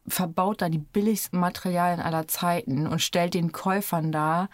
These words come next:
als wär's das Hochwertigste überhaupt. Und dann hat die Architektin zu ihm gesagt,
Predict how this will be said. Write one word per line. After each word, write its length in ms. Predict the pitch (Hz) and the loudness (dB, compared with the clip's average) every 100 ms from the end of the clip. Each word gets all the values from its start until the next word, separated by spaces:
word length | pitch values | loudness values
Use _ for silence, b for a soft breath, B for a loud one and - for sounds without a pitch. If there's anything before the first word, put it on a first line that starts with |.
| B B B | B B B
als 200 | 156 - | -4 0
wär's 380 | 170 165 - - | 0 0 -2 -2
das 260 | 170 - | -4 0
Hochwertigste 800 | 214 208 - 180 175 - 151 - 151 | 0 -2 0 0 0 -4 -6 -2 -2
überhaupt. 720 | 151 151 180 160 160 - - B B B B B B B | 0 -2 0 0 0 -4 -14 B B B B B B B
Und 240 | 170 170 | 0 2
dann 160 | 170 170 | 2 2
hat 240 | 175 - | 0 0
die 100 | 180 | -2
Architektin 540 | - 175 185 202 - 185 | -2 -2 -2 -4 -4 -2
zu 100 | 170 | 0
ihm 60 | |
gesagt, 320 | 175 175 233 | 0 0 -2